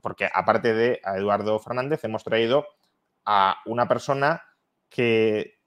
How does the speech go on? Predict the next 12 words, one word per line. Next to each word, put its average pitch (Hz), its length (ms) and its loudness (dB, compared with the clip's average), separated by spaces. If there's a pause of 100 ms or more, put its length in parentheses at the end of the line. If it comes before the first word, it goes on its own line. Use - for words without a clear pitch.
(100)
tiene 175 180 0
un 202 80 0
canal 139 300 4
de 131 120 0
YouTube 123 480 -6 (300)
muy 139 300 -4
seguido 147 400 -2
y 107 40 -2
muy 113 220 -6
interesante, 135 760 -8 (440)
que - 80 -6
además 110 600 -2